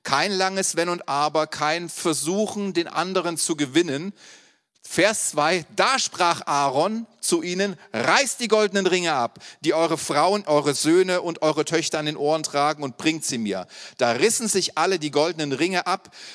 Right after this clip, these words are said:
die sie an ihren Ohren trugen, und brachten sie Aaron.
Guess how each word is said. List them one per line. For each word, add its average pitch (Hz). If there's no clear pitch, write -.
die 160
sie 165
an 147
ihren 147
Ohren 160
trugen, 165
und 147
brachten 196
sie 170
Aaron. 104